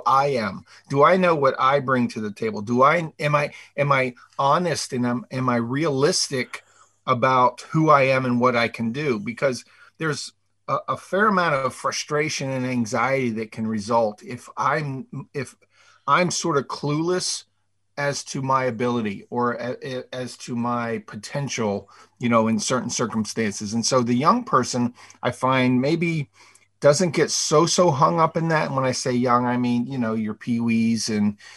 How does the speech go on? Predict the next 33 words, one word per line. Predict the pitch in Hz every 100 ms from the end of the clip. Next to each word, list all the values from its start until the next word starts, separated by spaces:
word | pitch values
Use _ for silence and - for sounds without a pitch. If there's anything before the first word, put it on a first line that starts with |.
| - -
and | 110 113
maybe | 127 120 120
even | 120 117
down, | 107 117 123 113 - _
down | 120 117
s-, | 113 - -
your | 120 120
squirts | - - 113 113 -
and | 120
stuff | - 117 -
like | 113 107
that. | 107 95
But | 120
I |
think | 113 214 240
once | 190 240 -
you | 254
start | - - 156 131
getting | 147 139 131
into, | 131 127 120 - 120 117 113 - - - _
you | - 123
know, | 117
that | 117 113 110
Bantam | 120 120 117
age | 113 113 101
group | - 117 107 -
and | 101
you're | 104 107 - - _
fourteen, | 131 127 - 113
fifteen, | 95 - 127 - 123 107
sixteen-year-olds, | - 135 - 123 117 117 113 101
you, | 180 285 _
you | 131